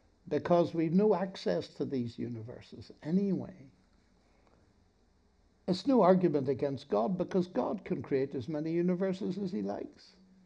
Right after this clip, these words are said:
And in fact, a book that I tend to take very seriously, it's called the Bible, you may have heard of it, does indicate that this world may not be the only one.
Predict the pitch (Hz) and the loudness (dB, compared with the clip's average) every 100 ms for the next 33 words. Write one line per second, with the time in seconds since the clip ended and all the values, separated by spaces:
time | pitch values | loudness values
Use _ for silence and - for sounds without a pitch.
0 | _ _ _ _ _ - 156 156 - 214 | _ _ _ _ _ -4 -2 -2 6 6
1 | 202 - 143 175 180 160 139 156 160 151 | 6 0 2 4 4 0 2 4 2 0
2 | - 160 147 - 160 151 151 143 139 - | -2 -2 -2 -4 -2 0 -2 0 -4 -2
3 | 165 175 143 - 135 127 - - 156 131 | 0 2 0 -4 -10 -10 -12 -2 -2 0
4 | 127 143 156 147 117 127 131 147 123 139 | 0 2 2 0 -4 -4 -2 -2 -2 -4
5 | 147 117 117 - - _ _ _ - - | -4 -6 -8 -16 -20 _ _ _ -20 -20
6 | - - - - - - 135 190 226 190 | -20 -20 -20 -20 -16 -10 4 6 8 8
7 | 196 214 196 185 160 143 143 - - 151 | 6 6 4 4 2 2 -2 -16 -4 -4
8 | 151 180 175 - - 151 156 160 156 131 | 2 0 0 -10 -12 -2 2 2 0 -2
9 | 151 139 135 160 - - 147 180 131 120 | -2 -2 -2 -6 -8 -6 -2 -2 -4 -4
10 | 113 160 143 127 101 135 127 90 | -4 -4 -6 -8 -10 -10 -10 -12